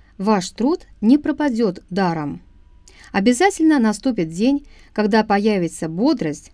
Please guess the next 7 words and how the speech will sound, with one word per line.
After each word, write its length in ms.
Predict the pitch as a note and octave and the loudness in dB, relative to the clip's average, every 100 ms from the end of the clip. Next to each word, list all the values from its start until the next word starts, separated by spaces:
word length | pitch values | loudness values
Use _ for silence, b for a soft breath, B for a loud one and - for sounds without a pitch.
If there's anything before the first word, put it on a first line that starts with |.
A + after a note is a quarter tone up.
| - | -12
легкость 640 | F#3+ F#3 D4 E4 F3+ E3+ - | -2 2 2 2 -6 -8 -8
во 160 | F3+ F3 | -6 -6
всем 300 | - A3+ B3+ | -2 0 0
теле. 500 | - E3+ D#3 D3+ D#3+ - _ _ _ b b b b b b | -2 -4 -4 -6 -8 -14 _ _ _ b b b b b b
И 100 | A3 | 0
заблестят 640 | G#3+ F#3+ F#3 F#3 D4 F#4 | 2 2 -2 -2 -2 -2
глаза, 580 | G#3+ F#3 D#3+ F#3+ B3 E4+ | 0 -4 -4 -2 -2 -2